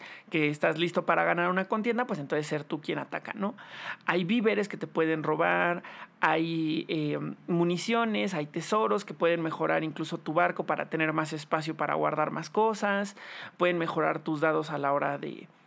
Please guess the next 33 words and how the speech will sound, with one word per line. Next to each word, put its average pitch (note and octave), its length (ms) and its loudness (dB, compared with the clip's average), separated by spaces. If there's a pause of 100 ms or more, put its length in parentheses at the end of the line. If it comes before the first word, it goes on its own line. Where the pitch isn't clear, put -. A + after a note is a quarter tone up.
(180)
de D3+ 240 0
disparar F3+ 640 0
o F#3+ 60 2
a E3+ 40 0
la D#3 140 2
hora D#3 160 0
de D3+ 140 -4
defenderte, F3 680 -2
a F3+ 60 2
la D3+ 160 0
hora D3+ 180 0
de, D3+ 180 -6
de D#3+ 180 -6
moverte. G3 600 -2 (500)
Es B3+ 120 -2
un C#4+ 80 2
juego C#4+ 240 0
que B3+ 80 2
además G3 300 2
visualmente G3+ 800 0 (920)
se F#3 180 -2
siente F#3 840 0
muy F#3 320 2
atractivo, D#3 460 -2
¿no? E3 80 -4
Se E3+ 140 -8
siente F#3 240 -2
muy F#3 200 0
sólido, D#3+ 420 -2
se D#3+ 120 -8
siente F3 300 -2
muy, F3 420 -2 (560)
eh, D#3+ 520 0